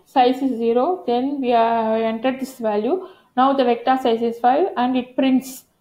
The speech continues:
the value. That is, using this for loop, we have output the value. Then here we are using the while loop. So we have used while loop to print the value. So both are same. Here we have used for loop, but without any iterator. But here,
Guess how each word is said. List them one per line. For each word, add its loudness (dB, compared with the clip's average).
the 2
value. 4
That -2
is, 0
using 0
this -8
for 2
loop, 0
we 0
have 2
output -4
the -2
value. -2
Then 0
here 4
we 0
are 6
using 0
the 2
while 2
loop. 0
So 4
we -4
have 2
used -2
while -2
loop -6
to -2
print -6
the 0
value. -4
So -4
both -8
are 2
same. -4
Here 0
we -2
have 2
used -4
for 2
loop, 0
but -2
without 0
any -2
iterator. 0
But -2
here, 4